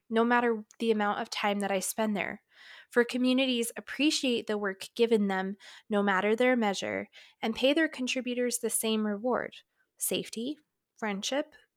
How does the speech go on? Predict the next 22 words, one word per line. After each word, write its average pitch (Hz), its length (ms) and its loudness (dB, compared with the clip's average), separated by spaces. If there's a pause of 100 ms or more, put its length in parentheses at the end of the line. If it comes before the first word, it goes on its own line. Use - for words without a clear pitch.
connection, 247 720 -4
and 226 180 0
belonging. 220 600 0 (640)
Certainly, 214 680 0 (340)
labor 269 300 6
on 294 140 6
behalf 226 360 2
of 214 140 -2
a 180 80 0
community 202 800 -2 (520)
is 247 240 4
different 254 460 0
from 226 180 -2
labor 220 300 4
on 208 160 0
behalf 202 420 0
of 196 100 -4
a 190 80 -2
land 190 540 -4
and 190 160 -10
profit 226 380 2
owner. 208 400 -8